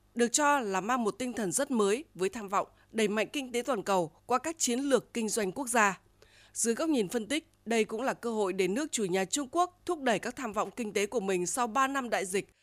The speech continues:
với sự tham dự của đông đảo các nguyên thủ quốc gia và các nhà quản lý kinh tế toàn cầu. Việt Nam chúng ta là một trong những đối tác quan trọng được mời tham dự Diễn đàn Kinh tế Thế giới Thiên Tân lần này. Hội nghị năm nay thu hút sự tham gia đông đảo của hơn một nghìn bốn trăm đại biểu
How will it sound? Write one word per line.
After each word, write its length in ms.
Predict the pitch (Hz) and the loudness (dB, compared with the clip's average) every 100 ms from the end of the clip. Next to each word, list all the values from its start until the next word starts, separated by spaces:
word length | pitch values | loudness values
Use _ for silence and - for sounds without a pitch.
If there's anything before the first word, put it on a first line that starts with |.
| _ | _
với 200 | 196 226 | 4 4
sự 120 | 254 - | 4 -2
tham 140 | 294 | -4
dự 200 | 247 240 | -2 -2
của 200 | 190 208 | 0 2
đông 220 | 202 294 | 2 2
đảo 200 | 269 196 | 4 2
các 220 | 151 294 320 | 2 -2 0
nguyên 240 | 285 277 | 0 0
thủ 180 | 254 208 | 0 -2
quốc 140 | 254 277 | -2 0
gia 300 | 269 233 214 - - | 4 4 2 -6 -8
và 100 | 208 | -4
các 200 | 220 330 | 0 0
nhà 220 | 277 208 | 2 0
quản 300 | - 196 156 | 0 -4 -2
lý 140 | 160 190 | -2 -2
kinh 200 | 285 220 | -4 0
tế 180 | 196 196 | 0 0
toàn 160 | 254 165 | -2 0
cầu. 300 | 180 165 143 _ _ - - - | 2 2 -2 _ _ -20 -10 -2
Việt 120 | 226 | 0
Nam 160 | 269 | 0
chúng 180 | 262 220 | -2 -2
ta 260 | 214 262 233 - | 2 2 0 -4
là 160 | 208 214 | -2 0
một 240 | 208 196 | 2 2
trong 160 | 269 254 | 0 -2
những 140 | 240 | 0
đối 120 | 240 | 0
tác 240 | 240 302 - | 0 -2 0
quan 180 | 285 | -2
trọng 240 | 262 262 202 - | 0 0 0 -4
được 180 | 202 202 | -6 -2
mời 260 | 202 202 | 0 0
tham 220 | 185 233 208 | 0 -4 -4
dự 220 | 208 - - | -4 -4 -6
Diễn 200 | 208 214 | -6 0
đàn 160 | 226 | 0
Kinh 240 | 160 220 196 | -2 -8 -2
tế 100 | 202 | -2
Thế 180 | 208 196 | 0 0
giới 200 | 185 196 | 0 0
Thiên 220 | 254 202 | -2 -2
Tân 180 | 208 190 | 0 0
lần 200 | 175 151 | 0 0
này. 200 | 156 156 _ _ _ _ _ - - - - | -2 -4 _ _ _ _ _ -20 -20 -20 -14
Hội 180 | - 269 | 0 2
nghị 120 | 269 | 2
năm 200 | 254 302 | 2 2
nay 160 | 302 302 | 2 2
thu 220 | 311 294 | 0 0
hút 160 | 339 415 | 0 0
sự 120 | - | 0
tham 200 | 294 - | -2 0
gia 140 | 269 | 0
đông 260 | 247 277 277 | 2 0 2
đảo 200 | 233 190 | 2 2
của 180 | 180 185 | 0 0
hơn 220 | 247 254 | 0 0
một 140 | 214 | 0
nghìn 220 | 185 190 | 0 -2
bốn 180 | 175 220 | 0 0
trăm 180 | 254 294 | -2 -2
đại 100 | 208 | -2
biểu 280 | 208 202 | 0 0